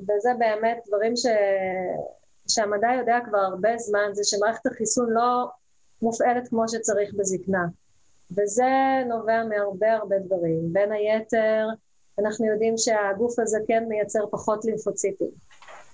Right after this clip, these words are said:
אה, החל משינויים שקורים ב-, במח העצם,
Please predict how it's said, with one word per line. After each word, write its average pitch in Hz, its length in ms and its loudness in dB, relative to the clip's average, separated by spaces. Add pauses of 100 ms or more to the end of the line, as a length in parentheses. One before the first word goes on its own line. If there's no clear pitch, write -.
(140)
אה, 170 600 0
החל 220 340 0
משינויים 220 520 0
שקורים 220 560 0
ב-, 196 480 2
במח 196 380 -2
העצם, 302 580 0